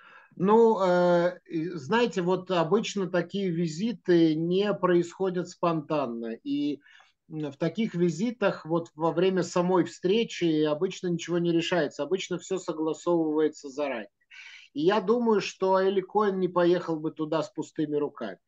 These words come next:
А если его бы туда не, просто не пригласили, а если бы даже он каким-то образом договорился о приезде, то с ним не встречался бы Зеленский. Если вы помните, то когда только начались разговоры о поездке Эли Коэна в Киев,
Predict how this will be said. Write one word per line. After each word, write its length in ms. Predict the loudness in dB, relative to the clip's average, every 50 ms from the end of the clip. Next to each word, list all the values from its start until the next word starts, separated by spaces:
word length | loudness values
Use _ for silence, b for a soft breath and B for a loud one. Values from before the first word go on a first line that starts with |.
| _ B B B B B B B -2
А 60 | 0
если 320 | 2 2 2 0 -6 -6
его 200 | -2 0 0 0
бы 100 | 0 -2
туда 240 | -4 -2 0 0 0
не, 100 | -2 -2
просто 320 | -2 -2 -2 -4 -4 -6
не 80 | -8 -6
пригласили, 720 | -4 -4 -4 -2 0 0 -2 -2 -2 -4 -4 0 2 2
а 440 | 4 4 2 2 0 0 0 2 2 2
если 580 | 2 0 -2 -4 -4 -2 -2 -2 -2 -4 -6
бы 140 | -4 -4 -4
даже 400 | -2 -2 -2 -2 -2 -4 -2 -2
он 280 | -2 -2 -2 -2 -4 -6
каким-то 460 | -10 -10 -10 -10 -10 -12 -6 -4 -2
образом 420 | -2 -2 -2 -4 -6 -6 -10 -12 -14
договорился 680 | -12 -6 -4 -2 0 0 0 0 -2 -4 -6 -6 -8
о 40 | -6
приезде, 440 | -6 -6 -6 -4 -4 -6 -4 -6 -8
то 160 | -8 -8 -12
с 100 | -8 -6
ним 140 | -6 -4 -4
не 80 | -6
встречался 560 | -8 -12 -14 -16 -12 -8 -6 -6 -6 -6 -10 -10
бы 80 | -10 -6
Зеленский. 560 | -4 -4 -2 -2 -2 -4 -4 -12 _ -8 -8
Если 180 | -8 -6 -6 -6
вы 100 | -6 -4
помните, 420 | -2 -2 0 0 -2 -4 -6 -10 -6
то 220 | -2 -2 -2 -2 B B B B B B B B B _
когда 420 | -6 -6 -6 -4 -2 0 2 2 2
только 680 | 0 2 2 2 2 2 -2 -2 -2 0 0 0 -2 -2
начались 500 | -4 -6 -4 -4 -2 0 0 -2 -2 -2
разговоры 720 | -6 -6 -6 -6 -2 0 0 0 0 0 0 0 0 0 -2
о 100 | -4 -4
поездке 720 | -4 -4 -2 -2 -2 -2 -4 -6 _ _ -6 -4 -4 -2
Эли 120 | -4 -4
Коэна 460 | -8 -6 -6 -4 -2 -2 -4 -6 -8 -10
в 100 | -12 _
Киев, 420 | -8 -4 -4 -2 -2 -2 -4